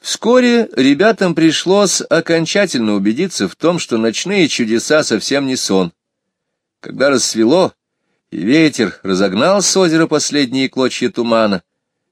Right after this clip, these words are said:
приятели увидали, что в осиннике на берегу у самой воды валяются ветки.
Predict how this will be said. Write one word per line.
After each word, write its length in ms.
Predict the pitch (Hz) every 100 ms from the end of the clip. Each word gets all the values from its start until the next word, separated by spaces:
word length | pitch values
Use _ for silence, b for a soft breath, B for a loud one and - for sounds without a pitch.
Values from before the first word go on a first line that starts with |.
| _
приятели 600 | - 69 87 135 - 151 -
увидали, 720 | 160 160 143 113 98 92 92 _ _ _
что 260 | - - 113
в 20 |
осиннике 840 | 139 - 131 135 147 151 135 160 135
на 140 | 110
берегу 640 | 107 110 98 123 151 160 143
у 60 |
самой 360 | 107 135 147 135
воды 400 | 120 101 135 147
валяются 560 | 127 131 143 135 -
ветки. 460 | 151 175 - - -